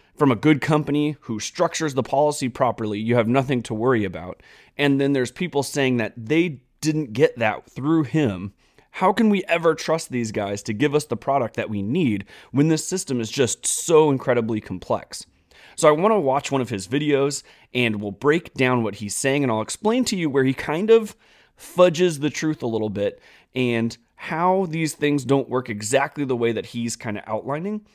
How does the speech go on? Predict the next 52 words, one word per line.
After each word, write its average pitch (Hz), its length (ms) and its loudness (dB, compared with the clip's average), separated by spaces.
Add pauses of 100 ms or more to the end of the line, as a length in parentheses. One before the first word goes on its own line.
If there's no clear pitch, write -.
(320)
And 175 160 0
then 156 200 -2 (520)
I'll 151 80 8
also 185 300 4
explain 156 600 -2
how 143 200 -4
you 170 120 -4
can 165 160 -4
do 143 140 0
some 143 180 -2
of 131 80 -2
these 127 140 -4
things 123 320 -2 (100)
on 127 160 0
your 113 260 -2
own 131 380 -2 (260)
without 147 580 2
paying 120 320 0
someone 113 400 0
to 113 120 -8
do 113 240 -2
it, - 200 -8 (240)
because 135 240 0
I 143 60 0
think 190 200 -4
that's 139 220 0
important. 113 560 -4
If 120 160 -6
we 202 100 0
can 180 260 0 (140)
achieve 147 540 -4
all 120 220 2
the 117 100 -4
same 107 260 -6
stuff 113 320 -6
on 104 100 -4
our 92 160 -14
own, 139 340 -6 (360)
why 139 300 4
would 147 140 2
we 143 80 0
need 135 140 -2
to 107 60 -8
pay 143 300 -2
someone 107 580 -4 (240)
in 139 160 2
between 110 500 -4 (520)
to - 120 -2
help 117 200 -4
us 95 120 -12
with 104 120 -12
that? - 160 -14